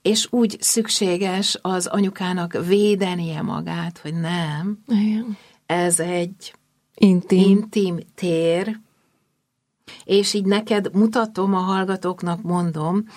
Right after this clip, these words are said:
Speaker 1: ha megpróbálom ellökni a másikat, annál erőszakosabban közeledni fog.
Speaker 2: Igen.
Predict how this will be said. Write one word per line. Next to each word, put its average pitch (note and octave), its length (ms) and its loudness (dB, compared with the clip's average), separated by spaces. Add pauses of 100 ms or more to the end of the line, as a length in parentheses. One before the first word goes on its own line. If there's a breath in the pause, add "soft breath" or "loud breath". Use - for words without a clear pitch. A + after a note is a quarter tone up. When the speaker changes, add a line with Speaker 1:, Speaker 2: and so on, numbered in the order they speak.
(200 loud breath)
Speaker 1:
ha F#3 120 -2
megpróbálom G3 640 0
ellökni G3 520 -2
a F3 80 -4
másikat, F#3+ 640 -4
annál F#3+ 400 0
erőszakosabban E3+ 960 -4
közeledni D3 640 -12
fog. A3 100 2
Speaker 2:
Igen. G#3+ 340 4